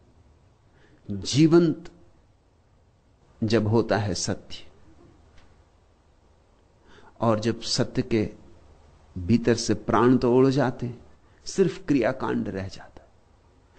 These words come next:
मगर तुम उसी क्रियाकांड को ढोते रहते हो, तब अंधविश्वास।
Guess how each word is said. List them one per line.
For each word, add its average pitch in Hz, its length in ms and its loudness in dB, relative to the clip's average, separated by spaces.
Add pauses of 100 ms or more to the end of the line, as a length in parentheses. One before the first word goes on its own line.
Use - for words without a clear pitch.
(240)
मगर 165 260 6
तुम 202 160 4
उसी 196 280 2
क्रियाकांड 208 640 2
को 185 120 0
ढोते 175 380 0
रहते 147 320 -8
हो, 107 60 -16 (1300)
तब 147 200 -2
अंधविश्वास। 120 1000 0